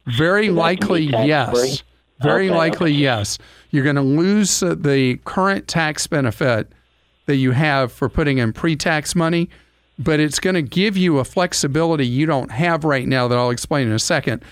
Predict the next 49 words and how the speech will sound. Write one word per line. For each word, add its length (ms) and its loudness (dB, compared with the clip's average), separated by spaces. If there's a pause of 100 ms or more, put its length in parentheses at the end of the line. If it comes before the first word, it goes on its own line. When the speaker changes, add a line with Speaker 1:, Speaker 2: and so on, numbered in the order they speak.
(300)
Speaker 1:
But 260 0
before 420 0
I 120 0
go 180 0
further, 580 0
are 100 2
you 360 2
an 260 0
ultra-high 600 0
income 480 0
earner, 480 2
a 60 0
moderate 600 0
income 380 0
earner? 380 0 (640)
Where 320 0
would 180 0
you 140 2
say 280 2
Speaker 2:
Um, 120 2
Speaker 1:
your, 140 -4 (240)
your 160 0
pay 320 0
kinda 320 0
Speaker 2:
I'm 120 0
Speaker 1:
lands 340 0
you? 160 -4 (140)
Speaker 2:
low 320 2 (120)
six 260 -2
figures, 360 -4 (240)
very 260 2
low 160 0 (140)
six 220 -6
figures. 280 -6
Speaker 1:
So 180 2
Speaker 2:
You 60 0
Speaker 1:
j-, 120 -2
Speaker 2:
just 100 0
Speaker 1:
a 20 2
little 240 2
Speaker 2:
don't 140 4
Speaker 1:
over 200 0
a 80 2
hundred 400 2
grand, 500 2
somewhere 300 0
in 120 2
there? 180 2
Speaker 2:
Yes. 240 0